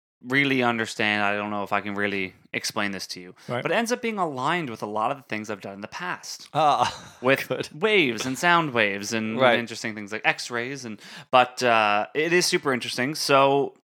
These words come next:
Speaker 1: your question, and it was kind of centered around an old recording that you heard.
Speaker 2: Yes.
Speaker 1: Uh, what was the recording again?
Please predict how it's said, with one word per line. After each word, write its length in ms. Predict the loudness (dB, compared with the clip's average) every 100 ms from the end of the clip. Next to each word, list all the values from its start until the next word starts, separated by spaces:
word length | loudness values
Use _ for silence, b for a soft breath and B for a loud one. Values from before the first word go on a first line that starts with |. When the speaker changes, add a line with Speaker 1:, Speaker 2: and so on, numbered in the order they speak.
| _ -8
Speaker 1:
your 320 | 2 6 6
question, 720 | 4 2 2 0 -2 -2 -4 -2
and 180 | 0 2
it 100 | 2
was 140 | 0
kind 200 | 0 0
of 60 | 0
centered 380 | -2 -2 -4 -4
around 680 | -2 0 2 2 -2 -6 -12 B B -6
an 120 | -4 2
old 300 | 4 4 0
recording 500 | -4 0 2 2 0
that 100 | -2
you 140 | -4
heard. 500 | -2 -2 0 -2 -4 -2
Speaker 2:
Yes. 420 | 0 0 -4 0 6
Speaker 1:
Uh, 80 |
what 120 | 8 6
was 120 | 2
the 60 | -4
recording 360 | 0 2 2 -2
again? 300 | -4 -6